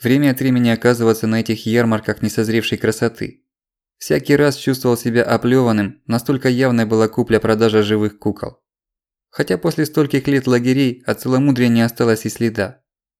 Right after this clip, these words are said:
Горькая кровь давала себя знать. Не мог он спокойно смотреть на предлагающих себя вчерашних школьниц и пускающих слюни покупателей, годящихся им в отцы и деды.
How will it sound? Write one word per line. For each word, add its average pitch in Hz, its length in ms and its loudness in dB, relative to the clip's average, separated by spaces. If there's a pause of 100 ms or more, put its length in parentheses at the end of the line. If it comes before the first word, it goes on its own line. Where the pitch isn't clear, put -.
(220)
Горькая 139 440 0
кровь 139 260 0
давала 117 380 2
себя 110 300 0
знать. 101 340 -4 (640)
Не 143 120 4
мог 151 220 0
он 120 100 0
спокойно 113 480 -2
смотреть 123 400 -2
на 110 100 -2
предлагающих 113 640 0
себя 110 260 -2
вчерашних 117 520 -2
школьниц 117 480 -2 (100)
и 113 100 -4
пускающих 127 540 -2
слюни 120 300 0
покупателей, 110 880 -4
годящихся 117 560 -2
им 110 160 -2
в 110 40 0
отцы 113 280 -2
и 113 180 -4
деды. 107 460 -6